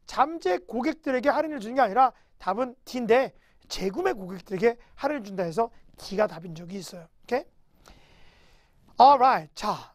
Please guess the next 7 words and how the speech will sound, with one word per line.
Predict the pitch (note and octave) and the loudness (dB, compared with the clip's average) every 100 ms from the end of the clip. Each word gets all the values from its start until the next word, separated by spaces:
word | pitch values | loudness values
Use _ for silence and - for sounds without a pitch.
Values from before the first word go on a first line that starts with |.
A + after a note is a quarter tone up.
| _ | _
음, | F#3 F3 E3+ F3 - | -10 -10 -10 -14 -16
그 | E3+ | 4
다음 | G3 F3 D#4+ - _ _ _ _ _ _ - - - _ - _ _ _ _ | 4 4 -8 -18 _ _ _ _ _ _ -20 -20 -20 _ -20 _ _ _ _
십사 | _ - C#4 - _ _ - B3+ | _ -8 -8 -8 _ _ 2 4
번. | A3 D#4 - _ _ _ _ - _ - | 4 0 -6 _ _ _ _ -20 _ -6
자, | F3+ | -4
요거 | G3 D#4+ E4 | -2 -2 -4